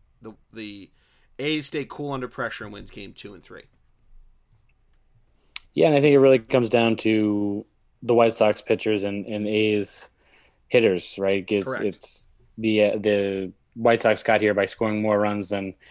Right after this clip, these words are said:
Speaker 2: <clears throat> not necessarily pitchers winning it, but winning it with their offense. So this is going to be a very interesting, uh, matchup, exciting to watch. But <clears throat> ultimately, I'm going, uh, the A's.
Speaker 1: No, I love it.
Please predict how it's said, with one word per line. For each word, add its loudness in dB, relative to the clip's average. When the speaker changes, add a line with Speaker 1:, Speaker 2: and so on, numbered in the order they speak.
Speaker 2:
<clears throat> -18
not 4
necessarily 4
pitchers 2
winning 0
it, -4
but -2
winning 0
it -2
with -2
their 4
offense. 0
So -2
this -4
is -2
going 0
to -8
be -2
a -4
very 4
interesting, -6
uh, -8
matchup, 2
exciting 0
to -4
watch. -6
But -8
<clears throat> 2
ultimately, 2
I'm 0
going, 0
uh, -2
the 0
A's. 0
Speaker 1:
No, -8
I -4
love -10
it. -16